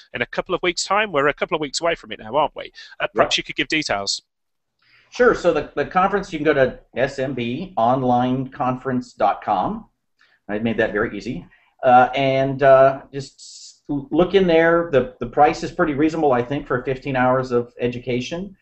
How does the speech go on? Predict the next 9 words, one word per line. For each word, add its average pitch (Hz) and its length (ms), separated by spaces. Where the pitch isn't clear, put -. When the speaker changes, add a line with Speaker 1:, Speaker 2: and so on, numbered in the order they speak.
Speaker 2:
It's - 180
all 147 500
online. 147 600
It's 110 160
over 127 220
three 151 360
days. 143 600
And 120 560
so 123 600